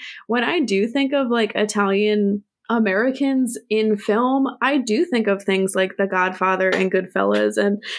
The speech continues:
there is a lot more to the culture, and, I mean, Italian cinema is pretty groundbreaking and very, you know, stylistic and very well known, so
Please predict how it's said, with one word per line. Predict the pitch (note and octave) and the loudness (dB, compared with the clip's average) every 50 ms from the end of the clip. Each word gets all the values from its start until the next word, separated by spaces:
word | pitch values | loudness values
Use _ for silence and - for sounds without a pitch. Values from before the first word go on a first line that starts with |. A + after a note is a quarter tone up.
| - - | -8 -2
there | B3+ D4 C#4+ | -2 0 0
is | - A#3+ C4+ C4 | 0 0 0 0
a | E4 D#4 | 0 0
lot | C#4 A#3+ A3+ - - | 0 0 0 0 0
more | G#3 G#3 G3+ G3+ | 0 0 0 0
to | G3+ - F#3+ | 0 0 0
the | G3 F#3+ | 0 0
culture, | G3 - - F#3 F#3 F#3+ - G3 G3 F#3+ | -2 0 0 0 0 -2 -2 -2 0 0
and, | - D#3+ F#3+ F#3+ F#3+ F#3+ F#3+ - - - - - - - - | 0 0 0 2 2 0 -2 -4 -8 -18 -20 -20 -16 -6 -2
I | G#3+ | 0
mean, | B3 A3 | 0 2
Italian | B3+ B3+ - - B3 A#3 A#3+ B3 C4 C4+ C4+ C4 C4 | 0 0 -2 -2 -2 -2 0 0 0 0 0 0 0
cinema | C4 - - G#3 G#3+ C#4 C4 A3+ G3+ G3 G3 G#3 A3+ - - - - - _ _ - | -2 0 -2 0 0 2 2 2 2 2 0 0 -2 -6 -14 -20 -20 -20 _ _ -4
is | G3+ G3+ G3+ G3 G3 G3 - - - | -2 0 0 0 -2 -4 -8 -10 -6
pretty | - A#3 A3+ A#3 A#3 A3+ - | -2 -2 0 2 2 0 0
groundbreaking | - - G3 F#3 F#3 F#3+ G3 G3 G3 G3 G3 G3 G3 G3 G3+ G3+ F#3+ F#3+ F#3+ F#3 | 0 0 0 0 2 0 0 0 0 0 0 0 0 -2 -2 0 0 0 2 2
and | F#3 F#3+ F3+ | 0 0 0
very, | F#3+ F#3+ F#3+ G3 G3 G3 G3+ | 0 0 0 2 0 2 2
you | G3+ G3+ F#3+ - F#3+ F#3+ | 2 0 0 0 0 0
know, | F3+ F3 | 0 -2
stylistic | F3 - - A3 G#3 F#3+ G3 G3+ A#3 C#4 C#4 - - C#4+ C#4 C4+ C4 A3+ | -2 -4 -2 0 0 2 2 2 0 0 -2 -4 -2 -2 -2 -2 0 0
and | G#3+ G#3+ F#3+ | -2 0 2
very | F3+ F3 F3+ F3+ F3+ | 2 2 2 0 2
well | F3+ F3+ F3 F3 F3+ | 0 0 0 2 0
known, | F3+ F3+ F#3 F#3 F#3 F#3 F#3 F#3+ G3 | 0 0 2 2 2 2 0 0 -2
so | - - F3+ E3+ E3 D#3+ - | -2 0 0 2 2 0 0